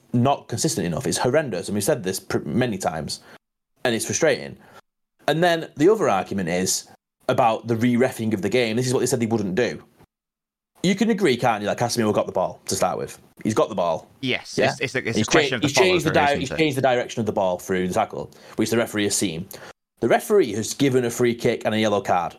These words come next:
Speaker 1: So the referee has seen it, and he's decided that's that. The ref-, V A R's then re-ref that game. They've watched it and gone, "You've got that." But he's seen it because he's given a free kick. If he didn't, in my, if V A R wanted to get involved in a fair way, in my head,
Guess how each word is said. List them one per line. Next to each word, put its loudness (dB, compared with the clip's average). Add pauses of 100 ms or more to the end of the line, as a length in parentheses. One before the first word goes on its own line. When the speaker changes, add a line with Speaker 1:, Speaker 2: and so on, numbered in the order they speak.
Speaker 1:
So -2
the 6
referee 4
has 0
seen 2
it, -4 (380)
and 2
he's 0
decided 2
that's 0
that. 0 (800)
The 4
ref-, 2
V 0
A 6
R's 2
then 0
re-ref 0
that 0
game. -2 (380)
They've 4
watched 0
it 0
and -2
gone, 0
"You've 0
got 0
that." -2
But 0
he's 0
seen 2
it -2
because -2
he's 2
given 0
a 0
free -2
kick. -2 (600)
If 2
he 4
didn't, 0
in -2
my, 2
if 0
V 4
A 6
R 4
wanted 2
to -4
get 2
involved 0
in 0
a 2
fair 4
way, 2
in -4
my 2
head, -2